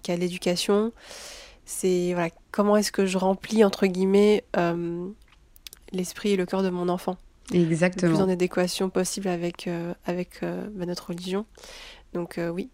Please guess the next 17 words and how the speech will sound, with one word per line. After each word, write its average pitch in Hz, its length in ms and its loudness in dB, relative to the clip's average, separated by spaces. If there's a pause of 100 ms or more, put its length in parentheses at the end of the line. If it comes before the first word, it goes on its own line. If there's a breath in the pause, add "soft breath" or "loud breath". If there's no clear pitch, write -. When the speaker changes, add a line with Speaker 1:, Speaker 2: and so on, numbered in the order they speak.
Speaker 1:
effectivement, 185 460 -8
ça, 185 180 -10
c'est, 175 440 -12 (1200)
c'est - 120 -12
un 196 60 -6
sujet 202 160 2
très 202 160 -4
important. 190 380 -4 (440 loud breath)
Et 196 180 2
pour 208 160 -8
terminer, 208 760 0
euh, 180 540 -2 (240)
pour 185 140 -8
revenir 185 380 0
à 190 80 -2
cette, - 320 -8
euh, 170 300 -4